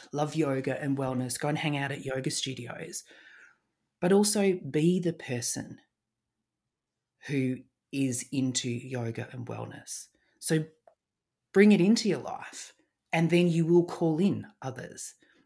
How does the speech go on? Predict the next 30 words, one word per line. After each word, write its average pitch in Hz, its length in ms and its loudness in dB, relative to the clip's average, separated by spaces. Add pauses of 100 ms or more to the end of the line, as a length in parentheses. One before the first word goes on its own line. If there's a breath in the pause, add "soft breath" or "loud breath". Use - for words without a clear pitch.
(100 soft breath)
even 180 260 6
if 175 140 2
they're 156 160 0
already 147 420 -4
in 180 160 2
your 196 160 6
life, 117 440 -6
in, 165 260 0
you 143 260 -8
already 170 200 2
have 190 240 -4
a - 20 -2
relationship 127 580 -8
with 120 180 -14
them. 120 180 -14 (560 loud breath)
It's - 180 -10
like 165 200 -2
an 170 60 4
invitation 156 540 0
to 147 100 -6
them 156 280 0
to 156 120 -10
step - 400 -8
up - 260 -16 (500)
into 127 480 -4 (2250)
a 147 40 -6
yoga 127 360 -2
wellness 120 420 -4
lifestyle 120 640 2
or 170 380 8